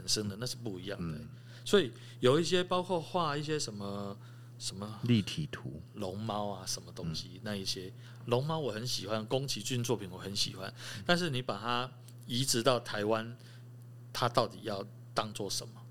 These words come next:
Speaker 2: 嗯。
Speaker 1: 那是不是我们今天也可以，也可以画哆啦A梦、科学小飞侠，那个包
Speaker 2: 完了，这两部电影、影片、卡通就知道老师大概是哪一个年纪的人。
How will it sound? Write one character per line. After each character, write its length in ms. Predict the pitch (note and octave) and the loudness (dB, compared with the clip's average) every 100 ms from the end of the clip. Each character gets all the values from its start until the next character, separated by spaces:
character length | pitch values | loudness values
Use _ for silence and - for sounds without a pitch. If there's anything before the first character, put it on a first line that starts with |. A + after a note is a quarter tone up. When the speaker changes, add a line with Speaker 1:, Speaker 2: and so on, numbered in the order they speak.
| - | -4
Speaker 2:
嗯。 240 | E2 D2+ D#2 - - | -4 -4 -10 -14 2
Speaker 1:
那 100 | D3 | 4
是 100 | C#3+ | 4
不 140 | D#3 C#3+ | 2 0
是 320 | D3+ C3+ - | 0 0 -2
我 100 | A#2 | -4
们 140 | G#2 A2 | -2 0
今 120 | C3 | 4
天 160 | C3 G#2+ | 6 4
也 120 | F#2+ | -2
可 160 | A#2 | 0
以， 180 | G2+ F#2 - - - - | 0 0 -8 -16 -16 -4
也 100 | G#2 | 0
可 140 | C3 | 4
以 20 | A#2 | 4
画 200 | A#2+ A2+ | 4 -2
哆 220 | A2 G#2+ | 0 0
啦 120 | G#2+ | -2
A 40 | |
梦、 320 | G#2+ G#2+ G2 A2+ - | -2 -4 -4 -8 0
科 140 | A2+ | 0
学 180 | G#2+ G#2 | 2 2
小 200 | G2 F2+ | 0 -2
飞 220 | G2+ G2 | -4 -2
侠， 360 | G2 G#2+ G2+ - - - - - - - - - - - B2+ | -2 -4 -8 -14 -16 -16 -16 -16 -18 -18 -18 -16 -16 -12 -4
那 120 | A2+ | -2
个 120 | G#2 G2+ | -2 -2
包 260 | G2+ G#2+ - - | -2 -4 -4 0
Speaker 2:
完 200 | F2 F#2+ | 4 4
了， 140 | F#2 - | 2 0
这 100 | - | 4
两 180 | A2 F#2+ | 6 6
部 240 | E2+ G#2+ G2 | 6 4 4
电 320 | - G2+ F2 | 2 4 4
影、 260 | D2 D#2 - - | 2 -2 -4 -4
影 180 | E2+ | -4
片、 340 | D#2 G#2 E2+ E2 - | 0 0 2 0 -4
卡 180 | F#2 - | -4 0
通 280 | F#2 F2+ G2+ | 0 0 -4
就 120 | - | -6
知 140 | - F2 | -4 2
道 300 | F2+ D#2+ F2+ - - | 2 2 -2 -8 -4
老 120 | D#2 | -2
师 160 | F#2 | -2
大 160 | E2+ F#2 | 0 2
概 160 | E2+ F2 | 2 0
是 160 | E2 | -2
哪 180 | D#2+ D2+ | -2 -2
一 40 | E2 | 0
个 180 | F2+ E2 | 0 0
年 160 | D2+ D#2 E3 | -2 2 4
纪 100 | G#2 | 4
的 120 | F#2+ | 4
人。 200 | - C3+ | 10 12